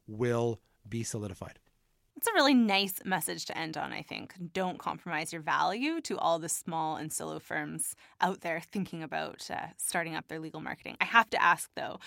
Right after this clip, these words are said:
Speaker 2: did your client get paid the fifty thousand?
Speaker 1: He absolutely got paid. I
Speaker 2: Oh,
Speaker 1: was his
Speaker 2: good.
Speaker 1: lawyer, and
Speaker 2: Mm-hmm.
Speaker 1: I was actually his lawyer representing him. Uh, and after a few heated conversations between me and the other lawyer,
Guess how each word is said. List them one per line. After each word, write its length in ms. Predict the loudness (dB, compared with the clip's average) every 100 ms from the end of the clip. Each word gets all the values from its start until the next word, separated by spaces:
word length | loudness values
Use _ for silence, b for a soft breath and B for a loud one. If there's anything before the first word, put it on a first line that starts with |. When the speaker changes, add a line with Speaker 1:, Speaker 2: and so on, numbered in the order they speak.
| B B -2
Speaker 2:
did 180 | 2
your 80 | 2
client 300 | 2 0 0
get 120 | -4
paid 360 | -6 -8 -8 -12 -18 -14
the 60 |
fifty 260 | -10 -8 -10
thousand? 340 | -6 -6 -8 -14 -20 _ _
Speaker 1:
He 460 | _ -10 -2 0 0 0
absolutely 600 | 2 2 0 -4 -2 -2
got 220 | -2 -2
paid. 280 | -2 -4 -4 -2
I 100 | 0
Speaker 2:
Oh, 60 |
Speaker 1:
was 160 | 2 2
his 160 | 4 4
Speaker 2:
good. 100 | 4
Speaker 1:
lawyer, 440 | 2 0 0 0
and 200 | 0 2
Speaker 2:
Mm-hmm. 100 | 2
Speaker 1:
I 80 | 4
was 180 | 2 4
actually 300 | 2 0 -2
his 100 | -2
lawyer 220 | -2 -2
representing 460 | -2 -4 -4 -2 -2
him. 280 | -4 -4 -6 B B B B
Uh, 180 | -2 0
and 120 | 4
after 260 | 4 4 2
a 60 | 0
few 240 | 2 0
heated 380 | 0 0 -2 0
conversations 680 | -2 -2 0 0 0 -2 -4
between 360 | -4 -2 -2 B B B
me 360 | 2 6 8 8
and 180 | 6 6
the 120 | 6
other 160 | 6 6
lawyer, 560 | 4 4 4 4 2